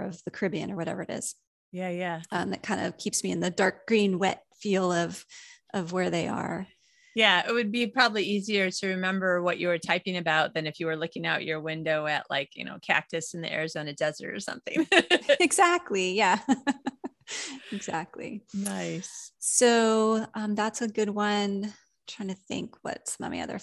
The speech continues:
Speaker 1: oh, I use the label, um, value, which is, it's just a, like, a tag you can put on a document. So you can choose one value for that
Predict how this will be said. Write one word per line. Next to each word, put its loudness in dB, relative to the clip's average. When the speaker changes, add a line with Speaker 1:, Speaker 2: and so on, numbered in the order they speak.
Speaker 1:
oh, 4
I 4
use 2
the 2
label, 0
um, -2
value, 2
which -2
is, 4
it's 4
just 2
a, 2
like, 2
a 2
tag 4
you 2
can 0
put 2
on 0
a -4
document. -2
So -4
you -6
can -8
choose 0
one 4
value 2
for -6
that -2